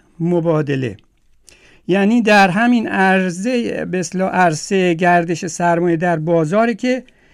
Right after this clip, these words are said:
قیمت تولید صنایع مختلف، اه، معلوم می‌شه، یعنی قیمت‌های مشاهده شده اون وقت با اون ارزش‌ها، اه،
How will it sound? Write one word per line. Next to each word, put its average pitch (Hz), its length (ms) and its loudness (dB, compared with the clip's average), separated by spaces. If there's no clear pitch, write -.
قیمت 175 500 0
تولید 185 800 0
صنایع 175 540 -2
مختلف، 185 720 -4
اه، - 100 -10
معلوم 160 420 2
می‌شه، 151 320 -2
یعنی 151 260 -4
قیمت‌های 180 600 -2
مشاهده 160 760 -2
شده 156 340 -4
اون 214 260 -2
وقت 196 260 -4
با 208 100 -4
اون 226 240 -2
ارزش‌ها، 180 920 -2
اه، 76 380 -4